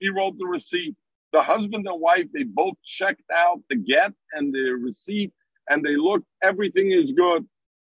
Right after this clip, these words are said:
The wording, everything is good. Then the sofer goes and he puts it in an envelope,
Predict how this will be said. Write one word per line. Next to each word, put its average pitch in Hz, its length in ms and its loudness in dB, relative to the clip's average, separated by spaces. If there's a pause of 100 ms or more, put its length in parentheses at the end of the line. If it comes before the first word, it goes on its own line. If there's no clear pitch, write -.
(800)
The 156 80 0
wording, 233 360 2
everything 220 380 0
is 208 160 -10
good. 196 320 -2 (220)
Then 233 600 4
the 196 80 0
sofer 202 480 -2
goes 202 300 2
and 190 100 -2
he 147 80 2
puts - 300 -4
it 180 100 4
in 151 100 4
an 131 160 4
envelope, 117 600 2